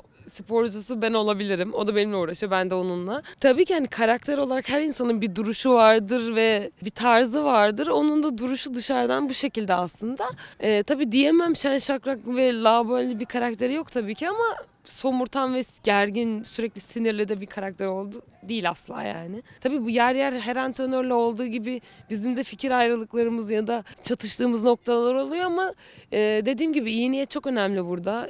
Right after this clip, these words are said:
E, Terz için en sevdiğim özelliği kişisel, hiçbir şeyi kişisel olarak taşımıyor. Hani birine çok sinirlense bile o antrenmanda, antrenman sonu hiçbir şey, yani o sporcuya karşı kim ismin ne ol-, kim olduğu önemli değil.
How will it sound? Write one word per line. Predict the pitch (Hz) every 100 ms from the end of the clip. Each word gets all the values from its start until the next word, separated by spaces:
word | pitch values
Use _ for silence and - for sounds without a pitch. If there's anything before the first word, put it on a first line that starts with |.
| -
E, | - 180
Terz | 180 220 233 220
için | 214 254 262 -
en | - 247 226 _
sevdiğim | - 233 226 202 240
özelliği | 220 214 208 226 254
kişisel, | - - 202 - 247 247 220 _ -
hiçbir | - - - - 202 262
şeyi | 247 240 226
kişisel | - 202 - 226
olarak | 220 214 208 -
taşımıyor. | 202 - 214 202 180 180 - -
Hani | 214 202
birine | - 220
çok | - 254
sinirlense | - 247 247 262 262 262 269 240
bile | 247
o | 240
antrenmanda, | 240 233 214 240 240 240 247 277 - -
antrenman | 226 254 262 254
sonu | 254 262
hiçbir | - - -
şey, | 240 226 - _ 180
yani | 190
o | 208
sporcuya | 220 - 240 226 208 240
karşı | 240 220 190 - 180 -
kim | 214
ismin | 208 - 220 220
ne | 214
ol-, | 208 202
kim | - 226
olduğu | 208 202 202
önemli | 202 202 202 196
değil. | 294